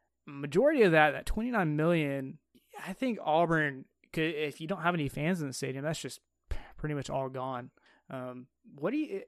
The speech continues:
like, that's the biggest impact, at least to me, on this football season. Wh-, what do you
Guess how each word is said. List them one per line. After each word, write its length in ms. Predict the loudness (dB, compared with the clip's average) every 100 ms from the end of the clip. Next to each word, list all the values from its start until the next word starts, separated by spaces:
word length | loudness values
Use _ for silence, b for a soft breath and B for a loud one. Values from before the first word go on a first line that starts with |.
| -14
like, 280 | -12 -12 -4
that's 300 | 2 2 0
the 140 | -2 0
biggest 400 | 4 6 6 2
impact, 440 | -2 2 0 0
at 60 | -6
least 200 | -6 -8
to 60 |
me, 500 | -10 -8 -8 -8 -10 _ _ _ _
on 160 | -8 -6
this 180 | -8 -8
football 320 | -8 -4 -6
season. 320 | -6 -8 -8 -10
Wh-, 280 | -12 -10 -2
what 100 | 0
do 60 |
you 140 | 0